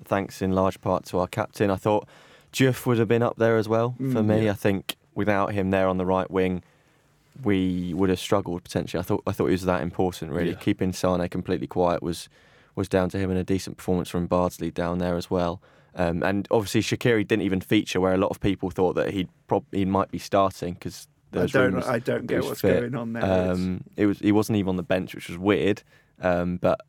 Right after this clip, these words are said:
Speaker 1: I think in that system, if Shaqiri was there, I don't think it would have worked as well. So
Speaker 3: No, no. I
Speaker 2: Mm.
Speaker 3: think, yeah, credit to G full season, really. I mean, he's been asked to do a job which is <laughs> baffling.
Speaker 1: Yeah.
Speaker 3: It, it was
Speaker 2: Yeah.
Speaker 3: at the time, but he's, he's, he's done it well.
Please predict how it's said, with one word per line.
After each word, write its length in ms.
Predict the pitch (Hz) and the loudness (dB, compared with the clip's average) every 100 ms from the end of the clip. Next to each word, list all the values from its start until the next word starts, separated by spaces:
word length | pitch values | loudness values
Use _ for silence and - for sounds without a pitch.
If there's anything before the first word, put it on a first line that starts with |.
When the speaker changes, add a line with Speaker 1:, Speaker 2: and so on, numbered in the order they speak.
| - | -8
Speaker 1:
I 60 | 98 | -6
think 280 | - 98 - | -2 0 2
in 120 | 95 | 0
that 140 | 90 | 0
system, 420 | - 98 - 92 - | -2 -4 -4 -4 -4
if 120 | 92 | -6
Shaqiri 340 | - - 98 | -8 -2 0
was 120 | 92 92 | 0 0
there, 120 | 90 | 0
I 40 | |
don't 180 | 95 78 | 2 0
think 140 | - | -4
it 40 | - | -4
would 80 | 78 | -2
have 80 | 92 | 2
worked 260 | 95 - | 2 0
as 100 | 71 | -6
well. 180 | 69 62 | -4 -4
So 240 | - 80 69 - | -2 -4 -4 -8
Speaker 3:
No, 400 | 107 101 104 98 87 | -4 2 2 2 -2
no. 160 | 98 95 | 0 2
I 40 | |
Speaker 2:
Mm. 40 | |
Speaker 3:
think, 220 | 113 123 71 | 2 0 -2
yeah, 280 | 110 110 95 - - | 2 4 2 -2 -10
credit 240 | - 139 120 | 0 2 2
to 100 | 107 | -2
G 160 | 95 92 | -2 -2
full 220 | - 92 | -2 -6
season, 380 | - 82 87 87 | -4 -4 -2 -2
really. 300 | 87 85 82 | -2 -2 0
I 60 | 98 | 2
mean, 140 | 95 | 2
he's 100 | 92 | 2
been 120 | 101 | 2
asked 160 | 95 - | 0 -2
to 60 | 92 | -6
do 140 | 90 | -4
a 40 | |
job 300 | 87 90 85 | -2 -2 -2
which 200 | 92 - 107 | -4 -2 -2
is 240 | - - - - | -2 -2 -6 -20
<laughs> 220 | _ _ - | _ _ 0
baffling. 500 | 95 - 101 90 85 _ _ _ - | 0 0 -2 -2 -4 _ _ _ -6
Speaker 1:
Yeah. 180 | 110 98 | 0 4
Speaker 3:
It, 100 | 104 | 6
it 20 | 104 | 6
was 180 | 107 127 | 6 4
Speaker 2:
Yeah. 60 | |
Speaker 3:
at 60 | 110 | 2
the 80 | 95 | 0
time, 320 | 104 98 92 | 0 2 2
but 100 | 90 | 0
he's, 260 | 98 82 - | -2 -6 -10
he's, 200 | 90 - - | -10 -10 -10
he's 120 | 87 | -6
done 160 | 90 85 | -4 -4
it 100 | - | -4
well. 200 | 82 | -6